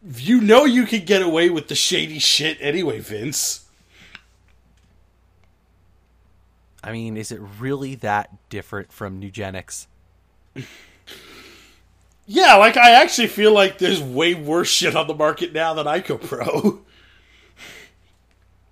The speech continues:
Speaker 2: You could probably just find whatever storage container where all the old Ico Pro from the nineties is still stored and just sell that.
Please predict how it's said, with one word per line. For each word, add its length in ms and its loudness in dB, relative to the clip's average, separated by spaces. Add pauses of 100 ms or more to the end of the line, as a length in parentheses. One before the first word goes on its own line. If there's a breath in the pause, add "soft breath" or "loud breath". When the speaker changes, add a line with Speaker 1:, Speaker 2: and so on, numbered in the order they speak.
(360)
Speaker 2:
You 80 -14
could 140 -12
probably 580 -2
just 360 -6
find 880 -6
whatever 640 -4
storage 420 -8
container 480 -8
where 160 -10
all 220 -6
the 100 -8
old 160 -8
Ico 320 -8
Pro 400 -6
from 240 -12
the 80 -10
nineties 480 -10
is 80 -16
still 240 -12
stored 380 -10
and 100 -12
just 180 -12
sell 220 -6
that. 380 -4